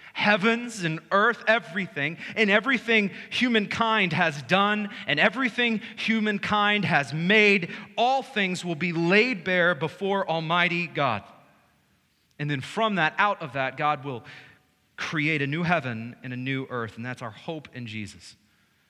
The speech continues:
Jesus will return. Are we ready? Our hope this morning,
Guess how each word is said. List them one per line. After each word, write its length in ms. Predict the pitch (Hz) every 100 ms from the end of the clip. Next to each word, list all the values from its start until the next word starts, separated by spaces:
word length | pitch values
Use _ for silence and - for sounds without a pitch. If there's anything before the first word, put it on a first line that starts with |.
| _ _ _ 127 107
Jesus 680 | 107 165 143 151 143 - - -
will 480 | 123 151 139 135 123 -
return. 600 | 120 - 127 117 95 85 78 _ _ _ _ _ _ _ _ _ _ _ _ _ _ _ _ _ _
Are 140 | 127
we 140 | 123 110
ready? 420 | 104 107 - - _ _ _ _ _ _ _ - - _ _ _ _ _ _ _ _ _ _ _ _ _ _ _ _ _ _ _ _ -
Our 120 | 117
hope 220 | 123 123 120
this 200 | 110 -
morning, 680 | 120 120 110 104 98 98